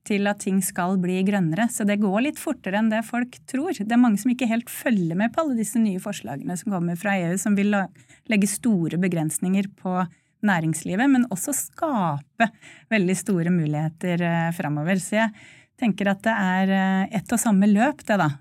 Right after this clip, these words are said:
å lykkes med bærekraft og lykkes, eh, økonomisk, eh, fremover. Men samtidig så ser vi jo selvfølgelig at det er mange som tviholder på den modellen som de har, den forretningsmodellen, og de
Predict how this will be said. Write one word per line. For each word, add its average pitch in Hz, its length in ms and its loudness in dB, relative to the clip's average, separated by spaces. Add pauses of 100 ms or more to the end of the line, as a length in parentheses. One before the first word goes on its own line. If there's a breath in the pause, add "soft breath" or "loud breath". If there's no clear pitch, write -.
(180)
å 214 120 0
lykkes 208 680 -2
med 190 140 2
bærekraft 170 520 0
og 190 80 0
lykkes, 180 400 -2 (160)
eh, 170 140 -2 (120)
økonomisk, 175 720 0
eh, 196 220 0
fremover. 190 420 0 (640)
Men 226 220 4 (200)
samtidig 226 480 4
så 302 120 0
ser 180 260 0
vi 185 80 2
jo 202 60 2
selvfølgelig 180 480 -2
at 170 100 -2
det 185 120 -2
er 175 120 2
mange 165 320 4
som 185 260 2 (500 loud breath)
tviholder 190 1300 4 (100)
på 208 100 0
den 180 220 4
modellen 175 500 4
som 196 220 4
de 202 100 4
har, 262 300 4 (220)
den 196 200 2
forretningsmodellen, 185 1160 2
og 196 100 4
de 190 160 4